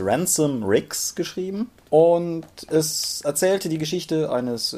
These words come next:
Jungen namens Jake oder Jacob, der früher von seinem Großvater immer Geschichten erzählt bekommen hat, wie dieser gegen schreckliche Monster sozusagen zu Felde gezogen ist.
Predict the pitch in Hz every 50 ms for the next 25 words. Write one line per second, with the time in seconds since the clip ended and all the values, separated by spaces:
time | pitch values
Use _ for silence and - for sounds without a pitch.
0 | 110 101 101 110 143 233 277 294 262 254 240 220 190 151 123 120 120 117 113 117
1 | 117 - - - - - - 113 107 - 127 156 185 208 - - 113 101 101 -
2 | 117 - 160 - - 190 196 196 - - - _ _ - 120 135 147 151 151 151
3 | - - 180 185 185 180 170 160 170 147 127 131 131 127 123 113 110 113 143 190
4 | 196 - - 160 151 147 147 - 135 - 127 135 131 123 120 - - - 123 -
5 | - - - 107 - - - - 107 104 101 - - - - 113 110 110 110 104
6 | 107 107 107 - - 104 104 101 92 107 131 143 131 131 123 120 117 117 110 113
7 | 110 104 107 107 98 95 - - 120 113 - - 113 107 - 117 110 107 104 104
8 | 104 104 107 107 - - 92 90 90 90 90 90 95 - - - - 101 82 -
9 | - 92 92 98 104 110 - 135 - - 143 151 156 120 113 104 95 - - -
10 | 90 87 - 82 73 - 62 - - - - -